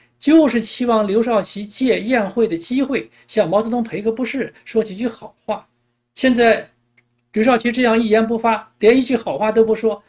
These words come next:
岂不是更加激怒毛泽东了吗？要早知道是这样，还不如不搞这个生日宴会更好。”毛泽东也确实被刘少奇的态度彻底激怒了。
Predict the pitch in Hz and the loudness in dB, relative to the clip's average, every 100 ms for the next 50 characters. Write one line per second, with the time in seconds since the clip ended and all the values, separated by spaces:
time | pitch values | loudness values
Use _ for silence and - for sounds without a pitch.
0 | _ - 220 247 240 240 294 220 220 226 | _ -6 -2 0 0 -2 0 0 0 -2
1 | 226 247 247 196 190 226 233 254 247 220 | -2 -2 0 0 0 0 0 -2 0 -2
2 | - _ _ _ _ _ _ _ _ 254 | -6 _ _ _ _ _ _ _ _ -2
3 | 262 240 180 165 269 254 220 226 277 247 | 0 2 2 2 0 0 0 -2 0 0
4 | 202 - _ - 247 269 285 262 226 285 | 0 -6 _ -4 -2 -2 -2 -2 -2 -4
5 | 190 139 214 196 180 226 226 220 214 220 | -4 -6 -6 -8 -6 -2 0 0 0 -2
6 | 220 247 165 - _ _ _ _ _ _ | -2 -4 -6 -12 _ _ _ _ _ _
7 | _ _ _ _ _ _ _ _ _ _ | _ _ _ _ _ _ _ _ _ _
8 | _ _ _ _ _ _ _ 185 214 220 | _ _ _ _ _ _ _ 0 0 2
9 | 226 160 - 147 - 175 165 147 165 165 | 2 2 0 -2 0 -2 -2 0 -2 -2
10 | 156 151 180 151 123 - 175 113 104 151 | -4 -8 -6 -8 -8 -8 -8 -8 -8 -8
11 | 165 104 | -8 -10